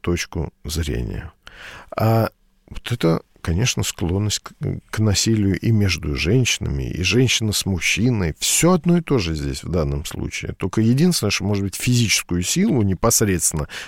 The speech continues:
женщины, э, ну, э, все-таки, наверное, реже, э, проявляют. Хотя тоже очень во многих случаях это можно наблюдать. Нет гармонии.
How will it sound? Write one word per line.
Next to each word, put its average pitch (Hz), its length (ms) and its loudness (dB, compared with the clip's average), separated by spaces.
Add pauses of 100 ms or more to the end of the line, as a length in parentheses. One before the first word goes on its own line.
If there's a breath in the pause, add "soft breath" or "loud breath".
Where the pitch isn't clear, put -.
женщины, 151 580 2 (400 loud breath)
э, - 120 -4
ну, 120 420 0
э, 98 200 0
все-таки, - 360 -4
наверное, 104 360 2
реже, 76 600 2 (340 loud breath)
э, 67 600 -4 (420)
проявляют. 120 800 2 (540 loud breath)
Хотя 185 640 2 (1300 soft breath)
тоже 156 240 4
очень 143 240 2
во 131 140 4
многих 123 340 2
случаях 104 520 0
это - 180 -4
можно 95 340 2
наблюдать. 90 580 0 (1200 loud breath)
Нет 139 300 4
гармонии. 117 680 4